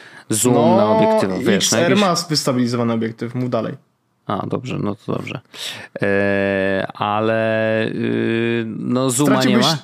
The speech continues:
Speaker 1: Ej, zooma
Speaker 2: Nie
Speaker 1: nie
Speaker 2: ma.
Speaker 1: ma. No
Speaker 2: No, nie
Speaker 1: właśnie.
Speaker 2: ma zooma, ma
Speaker 1: No
Speaker 2: zooma
Speaker 1: bo
Speaker 2: tylko
Speaker 1: do
Speaker 2: ten.
Speaker 1: tego musisz mieć dwa obiektywy.
Speaker 2: Stainless steel też byś stracił, natomiast
Speaker 1: No,
Speaker 2: pytanie,
Speaker 1: to
Speaker 2: jak
Speaker 1: jest
Speaker 2: bardzo
Speaker 1: tam
Speaker 2: to dla ciebie
Speaker 1: drugorzędne
Speaker 2: istotne.
Speaker 1: akurat, nie?
Speaker 2: E, oled, tak bardzo jest dla ciebie ważny oled, czy nie?
Speaker 1: Wiesz co,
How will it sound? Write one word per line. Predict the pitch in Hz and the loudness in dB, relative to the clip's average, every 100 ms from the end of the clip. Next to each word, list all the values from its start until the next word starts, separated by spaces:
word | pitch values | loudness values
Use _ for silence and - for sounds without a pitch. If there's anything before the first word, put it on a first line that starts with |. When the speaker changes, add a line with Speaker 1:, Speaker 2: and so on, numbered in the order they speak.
| _ | _
Speaker 1:
Ej, | 123 135 | -2 0
zooma | 131 165 151 | 2 2 2
Speaker 2:
Nie | 139 | 2
Speaker 1:
nie | 98 | 0
Speaker 2:
ma. | 92 | -4
Speaker 1:
ma. | - _ 113 | -8 _ -4
No | 127 | 0
Speaker 2:
No, | |
nie | 147 | 0
Speaker 1:
właśnie. | 160 120 | 0 -2
Speaker 2:
ma | 113 | -2
zooma, | 117 107 | -4 -6
ma | 123 | -2
Speaker 1:
No | 127 | 0
Speaker 2:
zooma | 135 131 | 2 2
Speaker 1:
bo | 127 | 0
Speaker 2:
tylko | 120 123 | -2 0
Speaker 1:
do | 120 | 0
Speaker 2:
ten. | 127 | 0
Speaker 1:
tego | 120 | -2
musisz | 117 107 101 - | -2 -2 -4 -6
mieć | 98 98 | -6 -6
dwa | 95 98 | -4 -4
obiektywy. | 92 95 - 87 92 | -4 -6 -6 -8 -4
Speaker 2:
Stainless | - - 160 170 165 165 - | -6 -2 0 2 0 0 -2
steel | 185 185 | 0 0
też | 180 147 | 0 -2
byś | 135 131 | -2 -4
stracił, | - 127 113 120 | -2 -4 -2 -4
natomiast | 120 131 135 135 | -4 -2 -2 -2
Speaker 1:
No, | 214 | -2
Speaker 2:
pytanie, | 143 139 | 0 0
Speaker 1:
to | |
Speaker 2:
jak | 135 | 2
Speaker 1:
jest | 131 139 | 0 0
Speaker 2:
bardzo | 135 | 0
Speaker 1:
tam | - | 2
Speaker 2:
to | |
dla | 135 127 | 2 0
ciebie | |
Speaker 1:
drugorzędne | 104 98 - 92 | 0 -2 0 -2
Speaker 2:
istotne. | - - | -2 -2
Speaker 1:
akurat, | - 139 - - | -4 -6 -6 -6
nie? | 104 127 - 156 - - | -6 -6 -12 -18 -8 -4
Speaker 2:
E, | 127 127 127 | 0 0 0
oled, | 151 160 180 - - - | 2 2 0 -4 -10 -6
tak | 147 139 | -4 -2
bardzo | 151 156 160 | -2 -2 -2
jest | 156 156 | -2 -2
dla | 160 | -4
ciebie | 156 160 | -4 -2
ważny | 156 156 160 151 | -2 0 0 0
oled, | 175 214 - - | -2 -2 -8 -10
czy | - 147 | -6 -4
nie? | 120 135 - | -4 -8 -6
Speaker 1:
Wiesz | - 185 | -2 -2
co, | - 208 202 196 196 | 0 0 0 0 -2